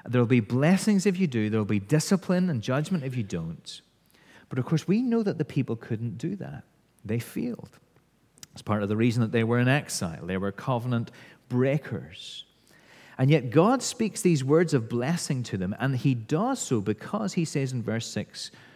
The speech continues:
of Jesus, he says, "I will keep you and make you to be a covenant for the people." Jesus will be the covenant. You see, he was going to step in and do for the people what they could not do.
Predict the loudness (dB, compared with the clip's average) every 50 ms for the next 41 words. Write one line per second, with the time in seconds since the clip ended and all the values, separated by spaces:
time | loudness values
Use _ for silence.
0 | -20 _ _ -6 -6 -6 -4 -2 -2 -2 -2 -2 -4 -8 -6 -4 -4 -2 0 0
1 | 0 -2 -2 -6 -14 -20 -20 -20 -20 _ _ -4 -2 0 2 2 2 2 0 -2
2 | -4 -4 -2 0 0 0 -2 -6 -8 -6 -6 -4 -4 -6 -8 -10 -12 -18 _ _
3 | _ _ _ -2 -2 0 0 0 2 2 4 2 2 0 -2 -4 -4 -2 -4 -4
4 | -2 0 0 -2 -2 -4 -8 -14 -10 -6 -4 -4 -4 -4 -4 -6 -6 -6 -8 -12
5 | -12 -12 -10 -10 -10 -12 -10 -8 -8 -8 -8 -12 -18 -20 -20 -20 -20 -20 -20 -20
6 | _ _ _ _ _ _ _ _ -16 -14 -10 -4 0 2 4 4 4 2 2 -2
7 | -4 -4 -6 -6 -6 -4 -4 -4 -4 -6 -10 -10 -10 -10 -10 -10 -14 -16 -18 -20
8 | -20 -20 -20 -20 -20 -20 -6 -4 -2 4 6 6 4 4 0 -6 -20 -18 -14 0
9 | 4 6 6 6 8 8 6 6 6 4 2 2 2 2 0 -2 -4 -4 -2 -2
10 | -2 -4 -6 -10 -12 -12 -14 -16 -18 -20 -20 _ _ _ -20 -20 -20 -10 _ 0
11 | 2 2 2 2 0 -2 0 2 4 4 6 4 4 2 0 -4 -4 -4 -4 -2
12 | -2 -2 -2 0 -2 -2 -2 -4 -4 -2 -4 -4 -4 -4 0 0 0 2 2 0
13 | -2 -2 -4 -6 -6 -6 -6